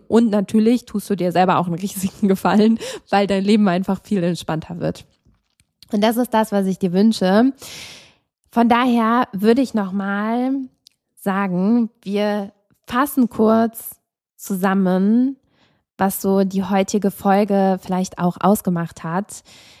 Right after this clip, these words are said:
Wir haben overall über das Thema Liebesbeweise gesprochen und darüber,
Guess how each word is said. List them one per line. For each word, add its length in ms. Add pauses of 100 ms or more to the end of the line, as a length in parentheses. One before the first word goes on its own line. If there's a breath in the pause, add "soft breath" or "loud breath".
(360 soft breath)
Wir 200
haben 420
overall 960
über 560
das 160
Thema 260
Liebesbeweise 840
gesprochen 840 (500 loud breath)
und 600 (180)
darüber, 880